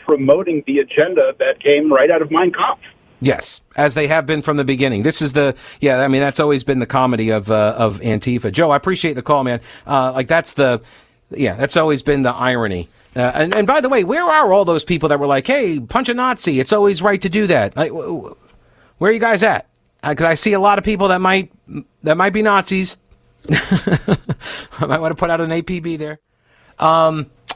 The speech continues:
Speaker 2: let's see here. The, uh, the, let me go back to the, uh, the N B C report here. This interview with, uh, Hamad, who is the spokesman for Hamas. And I wonder, did he get the gig because his name sounds so similar to Hamas?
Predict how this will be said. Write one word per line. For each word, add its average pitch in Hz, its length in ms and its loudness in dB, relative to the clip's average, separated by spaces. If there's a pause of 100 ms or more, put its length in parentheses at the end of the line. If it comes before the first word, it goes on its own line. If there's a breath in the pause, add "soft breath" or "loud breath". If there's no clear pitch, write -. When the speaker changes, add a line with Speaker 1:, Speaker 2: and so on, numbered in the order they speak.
(580)
Speaker 2:
let's 156 220 0
see 160 220 0
here. 120 260 2
The, 160 260 0
uh, 143 200 2
the, 135 200 2
let 131 120 -4
me 127 80 0
go 113 80 0
back 104 220 -2
to 107 100 -6
the, 95 240 0
uh, 85 180 0 (520)
the 110 140 2
N 113 120 4
B 104 120 0
C 98 380 0 (380)
report 107 460 0
here. 92 200 -2 (760 soft breath)
This 147 180 0
interview 123 600 2 (640)
with, 139 340 0
uh, 113 220 0 (100)
Hamad, 123 540 0 (300 soft breath)
who 135 180 0
is 120 180 0
the 117 140 0
spokesman 156 480 0
for 123 200 2
Hamas. 117 360 -2
And 135 140 -2
I 160 60 2
wonder, 294 240 0
did 214 140 -2
he 175 60 0
get 226 220 0
the 208 80 -4
gig 143 340 0
because 127 260 0
his 104 200 -2
name 123 220 0
sounds 117 300 -2
so 110 200 -2
similar 202 580 0
to 339 280 2
Hamas? 110 560 -4